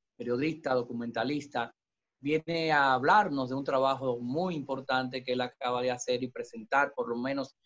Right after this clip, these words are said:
no, no es un trabajo de nuevo, es una historia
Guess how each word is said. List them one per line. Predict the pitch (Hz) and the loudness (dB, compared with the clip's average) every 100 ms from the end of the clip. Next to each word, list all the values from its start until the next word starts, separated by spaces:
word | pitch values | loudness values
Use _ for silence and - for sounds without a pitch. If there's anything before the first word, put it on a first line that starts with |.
| _ - | _ -2
no, | 139 160 | -2 0
no | 135 147 | -2 -2
es | 151 151 | -4 -8
un | 143 | -2
trabajo | 143 139 139 135 139 127 _ _ - | -2 2 2 2 0 -4 _ _ -8
de | 131 131 123 123 120 131 | -2 0 2 0 -2 -4
nuevo, | 131 170 190 143 160 214 _ _ 135 | -2 2 2 4 2 0 _ _ -8
es | 131 | -4
una | 165 147 | -2 -2
historia | - 147 147 143 | 0 0 2 0